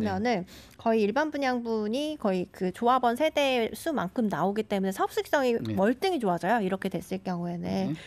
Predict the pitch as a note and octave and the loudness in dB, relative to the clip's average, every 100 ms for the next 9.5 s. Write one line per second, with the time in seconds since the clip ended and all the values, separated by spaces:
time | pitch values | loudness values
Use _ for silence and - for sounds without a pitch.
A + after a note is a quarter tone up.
0 | - B3+ B3 B3+ A3 G#3 G3 G3 F#3+ F3 | -8 -6 -4 -2 0 0 0 0 -2 -4
1 | - E3+ F3 F3+ - - E4+ D4+ C4+ A3+ | -4 -6 -4 -8 -8 -2 -2 0 -4 -2
2 | G#3 F#3+ F3+ F3+ G3 G#3 G3 F3+ F3 F3 | -2 -2 -2 -2 -4 -4 -4 -6 -6 -4
3 | D#3+ G#3 F#3+ F#3+ F#3 - D#3+ F3+ - F3+ | -2 -2 0 -2 -2 -6 -8 -12 -8 -4
4 | F3+ G#3+ C#4+ F#2 F#2+ - - A#3+ A#3+ G#3+ | -2 0 -2 -4 -10 -8 0 0 2 0
5 | G#3 G#3+ G3+ F3+ - G#3 G3 F#3 E3+ A3 | 0 0 0 -2 -2 -2 0 -2 -4 -4
6 | A3 G3 - D4+ E4 C#4+ - D#4+ C4+ A3 | -4 -6 -6 -2 0 0 -4 -4 -2 -2
7 | F3 F3+ F3 - E3+ E3+ F3 F3 - - | -2 -4 -4 -6 -8 -8 -8 -10 -14 -6
8 | A3 - B3+ G#3+ E3 - F#3+ E3+ D#3+ E3 | -6 0 0 0 -2 -4 -6 -6 -8 -8
9 | - D3+ - D3 | -10 -14 -12 -12